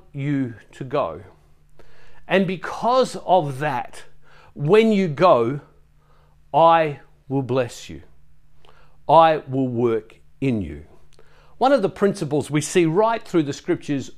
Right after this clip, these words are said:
over and over and over again is that it's God's initiative, and we respond to God's initiative. It's not our effort. It's not us saying, "I will do this," but we're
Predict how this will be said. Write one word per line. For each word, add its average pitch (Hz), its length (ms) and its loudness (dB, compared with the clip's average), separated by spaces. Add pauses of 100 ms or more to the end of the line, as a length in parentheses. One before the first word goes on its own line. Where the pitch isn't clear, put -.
over 180 400 2
and 143 220 -4
over 147 340 0
and 135 160 -2
over 117 320 -2
again 98 500 -4 (580)
is 165 280 0
that 160 340 -4 (280)
it's - 260 -2
God's 160 500 0
initiative, 170 1040 0 (480)
and 160 240 2
we 175 160 4
respond 139 1040 0
to - 120 -8
God's 110 300 -4
initiative. - 600 -8 (840)
It's 165 240 -2
not 202 420 0 (180)
our 190 340 -2 (100)
effort. - 540 -6 (340)
It's 165 220 0
not 170 420 -2
us 202 280 0
saying, 156 520 -2
"I 143 220 2
will 139 180 -2
do 165 200 0
this," 131 220 -6 (220)
but 170 160 2
we're 175 220 0